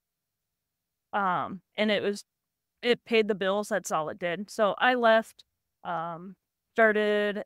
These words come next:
in my paramedic training, got my paramedic, and went right into doing critical care transport,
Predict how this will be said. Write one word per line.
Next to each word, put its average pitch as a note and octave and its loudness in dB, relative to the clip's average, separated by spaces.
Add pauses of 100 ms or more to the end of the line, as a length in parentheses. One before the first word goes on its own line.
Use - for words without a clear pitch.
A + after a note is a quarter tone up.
(140)
in F#3+ -8
my F3 -4
paramedic G3+ -2
training, G3 -8
got E3+ -2
my G3 -8
paramedic, F#3+ -2 (220)
and C#3 -10 (340)
went G3 -4
right G3 2
into G3 -6
doing F#3 -6
critical G#3 0
care F3+ -4
transport, B3+ -6